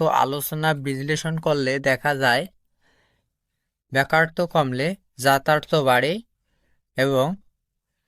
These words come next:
ব্যাকার্থ বাড়লে জাতার্থ কমে। মামুন স্যার ব্যাকার্থ এবং জাতার্থের আলোচনায় বলেন এদের মধ্যে সম্পর্ক হল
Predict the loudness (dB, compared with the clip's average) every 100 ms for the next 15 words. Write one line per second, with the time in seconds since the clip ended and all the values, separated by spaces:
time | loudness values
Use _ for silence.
0 | _ _ _ 0 0 2 0 2 2 4
1 | 2 2 -2 -6 _ -6 0 0 2 -2
2 | -2 -6 -2 -2 -2 -6 -10 _ _ _
3 | _ _ _ _ _ _ -2 2 2 0
4 | 0 2 2 0 -2 -2 2 0 0 0
5 | 0 0 -2 -2 2 2 2 0 0 0
6 | 2 0 0 -4 -4 -2 0 2 2 0
7 | -4 -8 _ -20 -18 -4 0 0 0 -2
8 | -2 -2 -2 -4 -2 -2 2 0 2 0